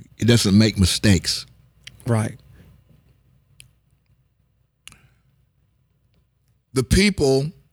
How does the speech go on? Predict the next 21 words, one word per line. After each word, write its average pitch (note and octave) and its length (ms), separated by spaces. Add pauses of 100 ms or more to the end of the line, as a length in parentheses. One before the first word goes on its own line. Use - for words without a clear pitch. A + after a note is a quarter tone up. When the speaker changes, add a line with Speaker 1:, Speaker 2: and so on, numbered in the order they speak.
(600)
Speaker 1:
that B2+ 180
he D3+ 280
has C3 320
anointed A#2 800 (920)
to - 100
speak - 560
for C3 400
him G#2 460 (220)
to A#2 260 (220)
Israel G2 920 (840)
are G#2+ 220
individuals A#2 1080 (800)
who A2+ 520 (100)
are G2+ 120
purists - 760 (600)
in G#2+ 160
terms A2+ 560
of F#2 160
their G2+ 260
obedience G2+ 880 (440)
to G#2+ 420